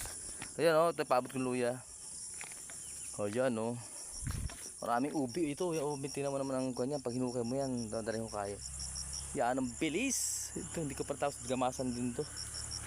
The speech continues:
Danggawan na rin ng ubi. Ubi. Ubi-ubi na. Ayan, uwi na tayo,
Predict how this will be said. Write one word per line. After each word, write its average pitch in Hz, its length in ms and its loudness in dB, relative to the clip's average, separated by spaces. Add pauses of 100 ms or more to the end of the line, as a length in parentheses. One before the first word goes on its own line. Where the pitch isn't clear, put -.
(320)
Danggawan 127 400 6
na 123 160 6
rin 123 80 4
ng 127 160 0
ubi. 113 420 0 (920)
Ubi. 135 380 0 (720)
Ubi-ubi 127 460 -2
na. 135 100 0 (1080)
Ayan, 117 200 4 (100)
uwi 120 100 6
na 131 120 4
tayo, 165 440 12